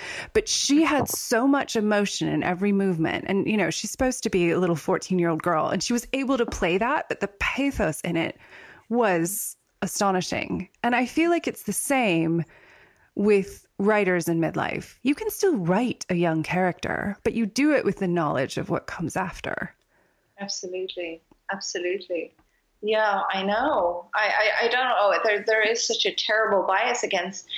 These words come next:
Speaker 2: writers in their middle age, and particularly women, right? And, you know, I mean, yeah, and, you know,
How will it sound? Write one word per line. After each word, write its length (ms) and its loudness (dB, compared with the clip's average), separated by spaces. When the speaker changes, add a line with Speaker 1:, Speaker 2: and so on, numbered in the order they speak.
Speaker 2:
writers 680 2
in 160 2
their 100 2
middle 260 2
age, 240 2
and 140 -2
particularly 520 2
women, 360 0
right? 300 0
And, 120 2
you 100 2
know, 160 2
I 140 4
mean, 140 2
yeah, 320 2
and, 380 -2
you 180 0
know, 360 -2